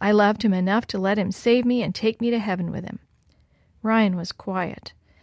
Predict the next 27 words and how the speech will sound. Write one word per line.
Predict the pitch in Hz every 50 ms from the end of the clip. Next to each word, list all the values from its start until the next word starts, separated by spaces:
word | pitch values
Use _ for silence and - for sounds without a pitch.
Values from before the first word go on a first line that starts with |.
| _ _ _ _
Sammy | - - 320 311 330 311 262 233
raised | 226 220 226 220 -
his | 190 180 -
hand. | 196 196 185 170 165 170 - -
"I | 233 294 415
got | - 247 185 - -
baptized | - 208 240 330 - - 247 190 185 -
because | - 214 - 214 208 214
I | 254 277
wanted | 302 285 226 202 196 190
to | 202
be | 190 202 190
a | 185 -
church | - - 277 320 - -
member | 220 190 185 190 185 190
just | 190 226 226 226 -
like | 254 226 -
my | 214 214 214
parents | 214 - - 269 294 285 269 - -
were | 180 180
and | 180 180 190
my | 208 226
grandparents | 226 226 277 311 370 330 - - 202 175 160 170 - -
are." | - - - - - _ _ _ _ _ _ _ _ _ _ _ _ _ _ _ -
Maria | 196 202 214 226 226 208
spoke | - - 196 190 180 -
up. | - 170 160 -